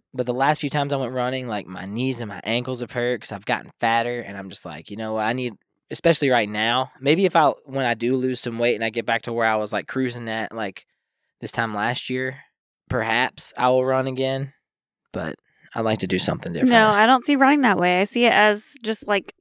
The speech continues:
Speaker 2: getting clear-headed and enjoying the let off of some steam.
Speaker 1: I understand that. It's like a meditation to you. And I
Speaker 2: It is
Speaker 1: also,
Speaker 2: like a meditation.
Speaker 1: I also feel that. I've gone running when I was pissed
Speaker 2: Yeah.
Speaker 1: and come out the other side of it not as pissed.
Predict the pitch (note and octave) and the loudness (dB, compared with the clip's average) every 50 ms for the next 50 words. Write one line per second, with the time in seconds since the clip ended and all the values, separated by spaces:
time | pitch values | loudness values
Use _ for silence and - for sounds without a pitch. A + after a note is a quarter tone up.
0 | _ _ _ _ _ - D4+ G#3+ G#3+ G#3 G3 - _ _ - - A#3+ A#3+ A3+ A3+ | _ _ _ _ _ -20 -16 -14 -12 -12 -14 -14 _ _ -4 0 0 2 2 0
1 | G#3+ - B3 G#3+ G#3 G3+ G3+ F3+ F3+ F3 E3+ F3 F3 F3 F3 F3 F3 - - F#3 | 2 2 4 4 4 4 2 2 2 2 0 0 -2 -2 -4 -4 -6 -4 -2 -2
2 | G3 G3+ F#3+ G3+ F#3+ F#3 F#3 F#3 F#3+ F#3 F#3 F#3 F3+ - - _ _ _ _ _ | 0 2 4 4 6 6 6 4 2 0 0 -2 -6 -8 -10 _ _ _ _ _
3 | _ - F#3 F#3 F3 F3 E3+ E3+ E3+ E3+ - - _ _ _ _ _ _ A#3 F#3+ | _ -4 2 4 4 6 6 4 4 2 0 -4 _ _ _ _ _ _ -2 2
4 | F#3+ F3+ F3+ F#3 F#3 - F#3+ F#3+ - G3+ F#3+ F#3+ - - - - F#3 F#3 F#3 F3+ | 2 4 4 2 2 0 -2 -2 -2 -4 -6 -6 -8 -10 -8 -6 -4 -4 -4 -4
5 | F3+ F#3 F#3+ - _ _ _ _ _ - - _ - D#3 D3+ D#3 D#3+ - C3+ A#2+ | -6 -8 -10 -10 _ _ _ _ _ -20 -20 _ -2 0 0 0 0 0 -2 -2
6 | A2+ A2 G#2+ A2 A#2 - _ - - D3 C3 B2+ B2 A#2+ A#2+ A#2 - A#2 G#2+ - | -2 0 0 -2 -2 -4 _ -6 -4 -2 -2 0 0 0 -2 -2 -2 -4 -6 -6
7 | - A#2 G#2+ A2 A#2 A#2+ B2 G2 B2+ C3 C#3 D3 D#3 E3+ A#3+ A#3 - - G#3+ G3+ | -6 -10 -8 -6 -6 -4 -4 -2 0 2 6 6 6 8 8 6 6 6 6 4
8 | G3+ G3+ G3 F#3+ F#3+ G#3 G3 G3 - - G3 F#3 F3+ - F3 D3+ - D3+ E3 F3+ | 4 2 0 0 0 -2 -2 -4 -2 0 2 4 4 4 2 0 2 2 2 2
9 | C3+ A#2 G2+ G2+ G2 - _ _ _ _ _ _ _ _ - - - C3 C3+ B2+ | 2 2 2 0 0 -4 _ _ _ _ _ _ _ _ -8 -2 2 2 2 4
10 | B2+ D3 D3+ D#3 D3 C#3 C3+ C3+ C3+ C3+ C3 B2 B2 B2+ B2 A#2+ A2+ - - - | 4 4 6 4 4 2 2 2 2 0 0 -2 0 2 2 2 0 -2 -6 -8
11 | - B2+ A#2 G2+ - - - - - - - _ _ - - _ A#3+ G#3 G3 G3 | -2 0 0 0 -2 -4 -10 -10 -12 -16 -20 _ _ -16 -12 _ -4 -4 -4 -4
12 | G3 A#2+ A2+ B2+ A#2 A2+ A2 A2 G#2+ A2 G#2+ G#2 G#2 - A2 G#2 G#2 G2 F#2+ F#2 | -6 -6 -4 -4 -2 -2 -2 -2 -2 -2 -4 -4 -2 -2 -2 -2 -2 -2 -6 -8
13 | F#2+ F#2+ F#2+ - - - - G#2+ F#2 - - - - - _ | -8 -8 -8 -10 -12 -8 -6 -6 -6 -6 -6 -12 -14 -16 _